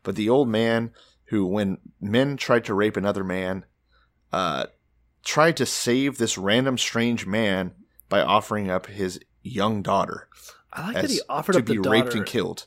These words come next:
Speaker 2: I love that he offered up the daughter and the dude's wife. He didn't even ask permission. He was like, "All right, and bring out your daughter out too." It's, it's
Speaker 1: Hey,
Speaker 2: like, uh,
Speaker 1: desperate <laughs> measures, dude.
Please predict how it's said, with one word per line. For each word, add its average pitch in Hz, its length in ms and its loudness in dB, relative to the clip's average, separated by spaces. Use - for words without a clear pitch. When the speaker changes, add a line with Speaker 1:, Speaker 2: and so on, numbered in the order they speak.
Speaker 2:
I 143 80 -6
love 180 140 0
that 247 100 2
he 190 160 0
offered 156 260 2
up 151 100 0
the 139 80 -4
daughter 127 480 -2
and 180 280 4
the 175 80 8
dude's 147 320 4
wife. 113 320 4
He 139 80 -2
didn't 190 140 6
even 170 120 4
ask 165 240 4
permission. 147 300 2
He 147 60 -2
was 147 100 -2
like, 156 120 8
"All 175 60 8
right, 180 160 10
and 170 120 4
bring 196 160 8
out 190 40 6
your 165 100 6
daughter 147 320 4
out 131 180 0
too." 151 100 -2
It's, 175 240 0
it's 190 140 0
Speaker 1:
Hey, 214 100 8
Speaker 2:
like, 196 160 2
uh, 151 180 2
Speaker 1:
desperate 123 360 2
<laughs> - 100 -12
measures, - 560 -2
dude. 120 160 -4